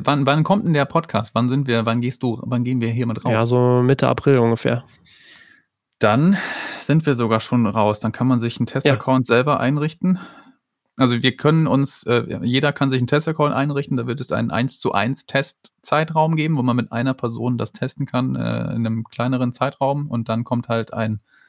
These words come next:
Speaker 1: ein, ein Cut und dann kann man sich überlegen,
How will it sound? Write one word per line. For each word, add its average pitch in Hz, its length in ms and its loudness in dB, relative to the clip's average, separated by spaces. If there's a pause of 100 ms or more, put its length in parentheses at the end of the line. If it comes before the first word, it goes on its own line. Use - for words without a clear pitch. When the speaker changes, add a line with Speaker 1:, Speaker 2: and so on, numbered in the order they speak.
(540)
Speaker 1:
ein, 107 300 -2
ein 110 320 -4
Cut - 340 -4 (560)
und 110 200 -4
dann 110 340 -2
kann 117 140 -2
man 113 120 0
sich 110 120 -2
überlegen, 113 540 0